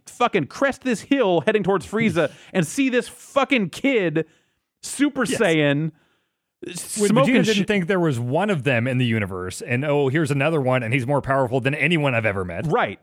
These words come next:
Speaker 1: Uh, and, and so if you're Vegeta at this point, you're like, "What the fuck is wrong with me? What is going on? I gotta go, do I have to get on, like, do I have to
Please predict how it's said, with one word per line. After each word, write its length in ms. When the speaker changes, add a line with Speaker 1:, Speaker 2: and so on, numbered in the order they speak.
Speaker 1:
Uh, 340
and, 220
and 280
so 380
if 160
you're 120
Vegeta 380
at 120
this 100
point, 260
you're 100
like, 160
"What 160
the 80
fuck 300
is 120
wrong 300
with 200
me? 220
What 200
is 80
going 280
on? 80
I 160
gotta 180
go, 300
do 100
I 60
have 120
to 100
get 240
on, 300
like, 220
do 120
I 20
have 120
to 100